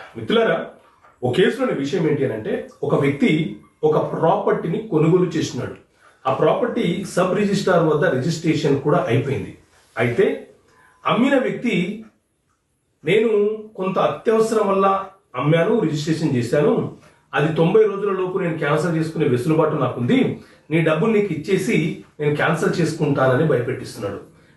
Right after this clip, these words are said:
నిజంగా దీనికి ఒక తొంభై రోజుల లిమిటేషన్ అనేది ఉంటుందా అని అంటే, మిత్రులారా, మన దేశంలో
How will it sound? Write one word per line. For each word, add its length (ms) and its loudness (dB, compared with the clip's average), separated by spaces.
నిజంగా 420 4
దీనికి 280 -4
ఒక 140 0
తొంభై 320 2
రోజుల 280 0
లిమిటేషన్ 580 -2
అనేది 320 -4
ఉంటుందా 760 0
అని 80 -6
అంటే, 180 -4
మిత్రులారా, 640 0
మన 120 0
దేశంలో 840 0